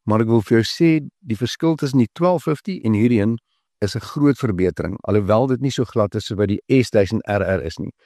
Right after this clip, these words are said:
Ek dink nie jy gaan ooit 'n twee-silinder kan kry so glad soos 'n viersilinder nie. Maar net gou nog 'n ding, die fiets, ek het hom nou op die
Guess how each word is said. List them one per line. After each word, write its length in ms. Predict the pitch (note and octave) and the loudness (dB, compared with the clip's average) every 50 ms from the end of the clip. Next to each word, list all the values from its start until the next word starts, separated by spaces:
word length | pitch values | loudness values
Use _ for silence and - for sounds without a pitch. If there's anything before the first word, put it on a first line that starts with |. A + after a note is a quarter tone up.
| _ _ _ _ - | _ _ _ _ -4
Ek 160 | G2+ G2 F2+ | -4 -2 2
dink 160 | A2 A2 A#2 | 2 4 6
nie 180 | C3 C3 B2 A#2 | 6 6 6 4
jy 80 | A2 | 4
gaan 180 | - - A2+ - - | 2 -2 -4 -4 0
ooit 260 | A#2+ A#2+ A#2 - - | 0 0 0 0 -2
'n 60 | G#2 _ | -8 _
twee-silinder 640 | - G#2 G#2 G2+ - - G2+ F#2+ F#2+ F#2+ F#2+ F2 | -2 0 0 0 0 0 -2 0 2 2 2 0
kan 180 | - - F#2 E2 | 0 -4 -4 -4
kry 220 | - F2+ F2 E2+ | -2 -2 -2 -2
so 140 | D#2+ - G2 | -2 -4 -8
glad 280 | - - G2+ F#2+ F2 - | -8 -4 -2 -2 -2 -2
soos 360 | - F#2+ E2 - - - - _ - - | -4 -6 -6 -8 -12 -20 -20 _ -8 -4
'n 360 | F2+ F2 E2+ E2 E2 E2 F2 - _ | -2 0 0 0 0 -2 -4 -8 _
viersilinder 600 | _ - - G#2 F#2+ - - F2+ E2+ E2 D2+ D#2+ D#2+ | _ -6 -2 -2 -2 -2 -2 -2 -2 0 0 -2 -4
nie. 120 | F2+ G2 - _ _ _ - | -6 -10 -12 _ _ _ 0
Maar 120 | A#2 A#2+ | 4 4
net 160 | C#3+ F3+ - | 4 4 2
gou 240 | - F3+ E3+ E3 D3+ - | 2 2 2 2 0 -2
nog 240 | - C3+ C3 - - | -2 -2 -2 0 -2
'n 80 | D3+ | -4
ding, 220 | C#3 D3+ D3 C#3+ C#3 _ _ _ _ - | -4 -4 -6 -6 -8 _ _ _ _ -12
die 200 | - A#2 A#2 G#2+ | -4 -4 -4 -2
fiets, 260 | - - F3+ - - | 0 -2 -2 -2 -2
ek 140 | A#2 A2 - | -2 0 0
het 140 | A2 A#2+ | 0 2
hom 100 | - D3 | 2 2
nou 120 | C#3+ C#3 C3 | 4 4 2
op 80 | B2 | 2
die 160 | B2+ B2 A2 | 2 0 -2